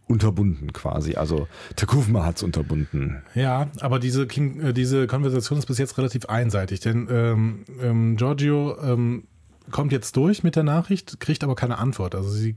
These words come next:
Speaker 2: sie darf sich als Hologramm eben auf das Schiff schalten,
Speaker 1: Mhm.
Speaker 2: weil Tekufma relativ schnell weiß, was jetzt kommen wird. Und er hat ja die ganze Zeit vorbereitet, okay, ähm, die werden unsere Einheit bedrohen, ähm, wir, unsere Rasse muss, äh, frei bleiben.
Speaker 1: Und dann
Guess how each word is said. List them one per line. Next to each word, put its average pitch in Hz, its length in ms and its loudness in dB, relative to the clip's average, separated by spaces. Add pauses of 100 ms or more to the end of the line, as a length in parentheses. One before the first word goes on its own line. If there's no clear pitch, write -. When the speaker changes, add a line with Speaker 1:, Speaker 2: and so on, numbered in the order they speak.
(160)
Speaker 2:
sie 113 320 0
darf 139 220 0
sich - 240 -6
als - 160 -6
Hologramm 123 440 0
eben 127 220 0
auf 110 140 -4
das 110 160 -2
Schiff - 160 -2
schalten, 117 400 2 (140)
Speaker 1:
Mhm. 139 60 2 (540)
Speaker 2:
weil 123 140 2
Tekufma 131 400 0
relativ 120 420 -2
schnell 117 380 2
weiß, 104 480 0
was 104 240 -2
jetzt - 160 -4
kommen 107 300 0
wird. 104 180 0
Und 110 100 0
er 101 60 2
hat 110 100 -2
ja 120 100 2
die 107 140 0
ganze 120 200 2
Zeit 113 100 -2
vorbereitet, 127 600 0
okay, 135 340 2
ähm, 113 320 0
die 110 180 0
werden 120 200 2
unsere 107 280 0
Einheit 135 320 2
bedrohen, 131 680 0
ähm, 113 400 2 (520)
wir, 123 200 -2
unsere 123 360 2
Rasse - 240 0
muss, 120 240 0
äh, 104 260 -6 (100)
frei 131 300 -2
bleiben. 123 380 0 (180)
Speaker 1:
Und 104 140 0
dann 90 240 2